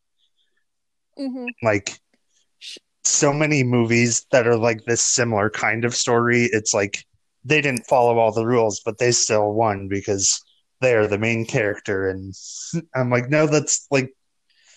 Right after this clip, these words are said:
Speaker 1: Yeah.
Speaker 2: you break the rules, you don't win." <laughs> That's how things work.
Speaker 1: Yeah, it's like, there are some situations where that should not apply.
Speaker 2: No,
Speaker 1: It's like
Speaker 2: exactly. But, like, this is a situation where it's like,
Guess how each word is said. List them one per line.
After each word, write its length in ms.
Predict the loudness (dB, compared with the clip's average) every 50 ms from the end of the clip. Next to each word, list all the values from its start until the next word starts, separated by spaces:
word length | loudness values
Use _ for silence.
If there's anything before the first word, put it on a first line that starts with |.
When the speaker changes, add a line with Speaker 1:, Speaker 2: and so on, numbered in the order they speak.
| _ _ _ _ _ _ _ _ _ _ _ _ _ _
Speaker 1:
Yeah. 240 | -8 -2 2 2 2 4
Speaker 2:
you 40 |
break 260 | 4 2 2 2 2 2
the 140 | 2 4
rules, 480 | 6 6 6 6 4 2 2 0 -2 -4 -8 _ _
you 260 | -14 -8 -2 0 0
don't 320 | 2 2 2 2 2 0 -6 _ _ -8
win." 400 | -2 2 2 2 2 0 -6 -12 -16 _ _
<laughs> 140 | _ _ -2
That's 360 | -2 -2 -2 -2 -6 -6 -4 -2
how 180 | -2 -2 -2 -2 -6 -6
things 720 | -6 -8 -10 -10 -10 -4 -2 0 0 2 0 -2 -2 0
work. 420 | 2 4 4 4 2 0 -4 -10 -12 _ _ -14 -12 -12 -12 -12 -14 _ _ _ _ _ _ _ _ _ _ _ _ -14
Speaker 1:
Yeah, 200 | -6 -2 0 0 0
it's 160 | 0 -2 -4
like, 180 | -4 -6 -6 _ _ _ _ _ _ _ _ -20 -20 -20 _ -8
there 160 | -2 0 0 0
are 40 | 0
some 240 | -2 -6 -8 -8 -10
situations 840 | -10 -10 -12 -10 -8 -8 -8 -6 -6 -8 -8 -10 -14 -16 -14 -14 -12
where 140 | -12 -12 -8
that 180 | -6 -6 -6 -6 -8 _ _ _ _ _ _ _ _
should 360 | -20 -20 -16 -12 -10 -10 -10
not 220 | -8 -8 -10 -10 -10
apply. 560 | -12 -10 -6 -6 -4 -4 -6 -8 -12 -14 -16 -16 _ _ 0
Speaker 2:
No, 140 | 4 6 6 8 6
Speaker 1:
It's 140 | 6 6 4
like 160 | 4 4 4
Speaker 2:
exactly. 220 | 4 4 2 4 4
But, 200 | 4 2 2 4
like, 200 | 2 0 0 -2 -6 -2
this 220 | 0 0 2 2
is 140 | 2 2 2
a 80 | 2 2
situation 680 | 2 2 0 -2 0 2 2 4 2 2 0 -2 -2 0
where 160 | 2 2 4
it's 220 | 2 2 0 0 2
like, 220 | 2 2 0 -2